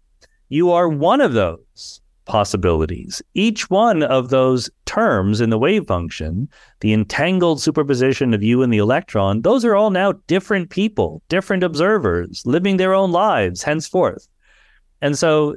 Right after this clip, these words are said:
he doesn't change the formalism of quantum mechanics. He erases any extra formalism about wave function collapsing and so forth, and just says, if you just trust what the Schrodinger equation is telling you, it explains what a measurement is.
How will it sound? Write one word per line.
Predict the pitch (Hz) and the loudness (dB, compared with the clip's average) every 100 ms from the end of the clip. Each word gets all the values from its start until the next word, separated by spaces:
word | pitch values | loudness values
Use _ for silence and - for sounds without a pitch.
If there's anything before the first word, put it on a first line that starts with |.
| - | -6
he | 160 | -6
doesn't | 139 160 208 220 180 | -2 0 2 0 -2
change | - 147 160 160 - | -4 -2 -2 -2 -4
the | 120 | -4
formalism | - 262 214 107 101 104 | 0 0 2 2 0 -2
of | 101 | -4
quantum | - 190 190 | -2 0 0
mechanics. | 117 95 85 95 - | -2 -4 -4 -4 -2
He | 131 | 0
erases | 120 147 208 - 101 104 | 2 2 0 0 0 0
any | - 117 117 | -2 0 0
extra | 120 165 - 131 | 0 -2 -4 -2
formalism | 117 101 92 90 107 | 0 0 0 0 -2
about | 98 101 95 | 0 0 2
wave | 117 127 | 0 0
function | 104 98 95 | -2 -2 -2
collapsing | - 113 156 - 98 | 0 0 0 -2 -2
and | 90 | 0
so | 87 78 | -2 -4
forth, | - 92 107 | -2 -2 0
and | 117 | 0
just | 120 117 | 0 0
says, | 120 113 113 - _ _ - | 0 0 -2 -8 _ _ -8
if | 123 | -4
you | 143 | -4
just | 131 190 202 - | 0 0 0 -4
trust | - 190 190 - | -2 0 0 -2
what | 156 | -2
the | |
Schrodinger | 143 147 156 151 139 | 0 0 0 0 0
equation | 131 135 131 120 117 | 0 0 0 0 -2
is | 110 | -2
telling | - 202 156 | -2 0 0
you, | 95 92 95 117 | 0 0 0 0
it | 139 | -2
explains | 151 - - - 139 160 196 196 165 | -2 -6 -10 -4 -2 0 0 2 2
what | 147 135 | 0 2
a | |
measurement | 120 123 120 117 113 | 2 0 0 0 2
is. | 156 120 80 85 - | 2 2 0 -6 -16